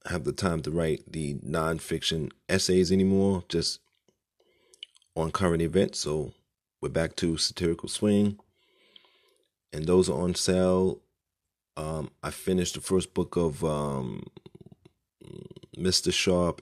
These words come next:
and the Elder, and the Elder Man, and Elder Man. Um, I'm gonna work on another book. I already have some of it in my head. We're gonna do another book of that.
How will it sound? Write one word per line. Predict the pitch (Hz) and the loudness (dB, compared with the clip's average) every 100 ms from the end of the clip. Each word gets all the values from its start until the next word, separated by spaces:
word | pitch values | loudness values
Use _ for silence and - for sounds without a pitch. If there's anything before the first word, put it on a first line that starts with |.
| - | -4
and | 85 85 85 85 85 85 82 82 85 82 82 82 | -2 0 0 0 0 0 0 -2 -2 -2 -2 -2
the | 76 - | -4 -2
Elder, | 87 92 87 95 - | 2 2 4 0 -2
and | 87 82 | -4 -2
the | 60 | 0
Elder | 82 95 101 | 0 2 4
Man, | 101 104 104 104 _ _ _ _ _ _ _ - | 4 2 -2 -8 _ _ _ _ _ _ _ -8
and | 85 80 | -6 -4
Elder | 95 101 98 104 98 | 0 2 2 0 0
Man. | 98 104 107 - _ _ _ _ _ _ _ _ _ _ _ _ _ 90 | 0 2 0 -6 _ _ _ _ _ _ _ _ _ _ _ _ _ -4
Um, | 90 90 87 85 82 82 69 - _ _ _ _ _ _ _ - | -2 -2 -2 -4 -4 -6 -10 -16 _ _ _ _ _ _ _ -6
I'm | 90 87 78 | -2 -2 -2
gonna | 87 85 | -4 -2
work | 80 82 80 | -2 -2 -2
on | 80 | -4
another | 80 82 73 | -4 -4 -4
book. | - 90 | -2 0
I | 87 | 2
already | 82 82 | 2 2
have | 92 76 | 0 -2
some | - 85 | -4 -4
of | 76 | -4
it | |
in | 80 | -4
my | 76 67 | -4 -4
head. | 82 92 90 67 | 0 2 0 0
We're | 78 | -4
gonna | 80 | -4
do | 73 82 | -2 -4
another | 78 76 | -4 -6
book | 71 73 | -6 -8
of | 64 95 | -10 0
that. | 98 98 95 | 2 4 2